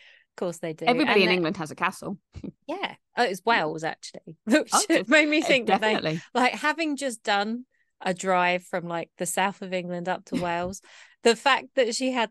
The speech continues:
Speaker 1: like, these two lines of, "And then I arrived," and it was like, "That's it. <laughs> That's an
Speaker 2: <laughs>
Speaker 1: epic journey." <laughs> Do you know how far that is
Speaker 2: Yeah.
Speaker 1: and how
Speaker 2: You know how long it
Speaker 1: exhausted you'd
Speaker 2: took.
Speaker 1: be? <laughs> Do you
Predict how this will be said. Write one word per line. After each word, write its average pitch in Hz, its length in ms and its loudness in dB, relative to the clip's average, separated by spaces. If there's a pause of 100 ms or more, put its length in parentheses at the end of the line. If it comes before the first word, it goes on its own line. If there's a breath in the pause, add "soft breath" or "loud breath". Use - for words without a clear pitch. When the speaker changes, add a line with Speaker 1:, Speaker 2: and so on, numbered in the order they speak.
Speaker 1:
like, 196 180 -2
these 190 200 -4
two 214 200 2
lines 180 280 0
of, 175 140 -6
"And 220 200 -2
then 330 120 2
I 302 200 4
arrived," 190 720 0 (420)
and 202 180 -2
it 202 80 -2
was 190 140 -4
like, 196 320 2
"That's 247 380 2
it. 277 380 6
<laughs> - 100 -20
That's 294 440 6
an 330 140 8
Speaker 2:
<laughs> 247 80 4
Speaker 1:
epic 277 460 4
journey." 262 540 2
<laughs> - 20 -16
Do 226 80 -6
you 277 40 2
know 247 160 4
how 359 180 0 (300)
far 330 200 2
that 226 160 -4
is 196 40 2
Speaker 2:
Yeah. 160 240 2
Speaker 1:
and 202 160 -2
how 247 140 4
Speaker 2:
You 339 80 4
know 196 60 8
how 180 80 8
long 262 100 8
it 359 40 6
Speaker 1:
exhausted - 140 0 (140)
you'd - 0 -
Speaker 2:
took. 208 220 4
Speaker 1:
be? 185 380 0 (140)
<laughs> - 120 -20
Do 330 100 -10 (140)
you 349 80 0